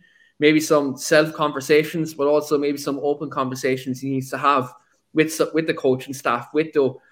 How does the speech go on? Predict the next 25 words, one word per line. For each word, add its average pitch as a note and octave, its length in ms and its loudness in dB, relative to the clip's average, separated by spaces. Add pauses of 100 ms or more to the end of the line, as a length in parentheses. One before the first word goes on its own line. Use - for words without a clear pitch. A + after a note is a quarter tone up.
(600)
likes C3 260 4
of C3 60 2
Ronaldo, B2 340 2
maybe E3 240 2
the D#3+ 60 -2
likes D3+ 180 0
of C3 80 -2
Bruno, C3 300 2
players D3+ 340 2
like C#3 140 0
that C3+ 180 0
who C3 220 2
are, B2 100 -2
who D3 160 2
all, D#3+ 140 6 (140)
who C#3+ 100 0
are D3+ 200 6
also C#3 320 0
experienced C3 600 -2
that A#2 160 -8
can, A#2+ 220 -8 (520)
can D3+ 120 -8
try D3 220 4
guide C#3+ 340 2
him. G2 180 -8